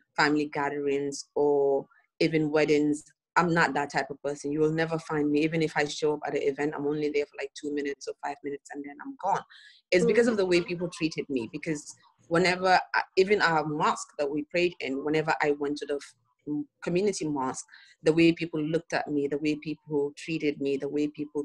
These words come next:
Speaker 1: talked about me. And to me, I think that was, like, one of the most painful periods in my life, because the people that I expected the most amount of support from were the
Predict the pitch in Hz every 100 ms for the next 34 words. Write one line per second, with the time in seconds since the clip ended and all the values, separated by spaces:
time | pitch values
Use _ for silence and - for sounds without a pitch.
0 | - - 185 - 170 143 139 - 139 135
1 | _ _ _ _ _ - 160 160 156 151
2 | - - 165 180 240 180 170 180 170 135
3 | 165 160 143 139 160 156 151 147 143 -
4 | 165 156 - 160 151 147 135 _ _ _
5 | - 170 151 147 147 - 147 143 143 143
6 | 143 196 254 - 160 151 151 151 147 _
7 | _ _ - 160 170 202 208 196 170 -
8 | 156 - 165 - 165 147 143 147 147 151
9 | - _ - 160 151 147 147 139 - 151
10 | 151 - 196 208 262 _ _ _ _ -
11 | 160 160 160